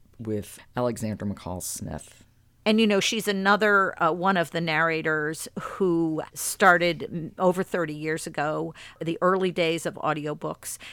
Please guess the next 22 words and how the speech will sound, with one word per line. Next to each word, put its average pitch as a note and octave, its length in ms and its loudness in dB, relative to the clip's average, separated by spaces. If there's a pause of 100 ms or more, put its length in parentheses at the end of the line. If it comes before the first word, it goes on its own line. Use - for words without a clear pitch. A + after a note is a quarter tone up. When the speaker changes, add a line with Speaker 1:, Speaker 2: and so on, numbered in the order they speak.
(180)
Speaker 2:
And E3+ 400 0
so G3 240 0
there F3 200 0
are D3+ 220 4
quite A3+ 340 -4
a G#3 60 2
few F3 600 -2 (100)
classics - 880 -4
that D#3+ 300 -2
she - 200 -2
recorded, D#3 540 -2
including D#3+ 880 -2 (300)
Anna E3+ 240 2
Karenina. E3+ 720 0 (140)
Speaker 1:
That's - 300 -8
right. E3+ 440 -4
Speaker 2:
There F3 160 4
have G#3 360 0
been G3 240 2
other F3+ 320 4
recordings, G#3 800 -2
but - 300 0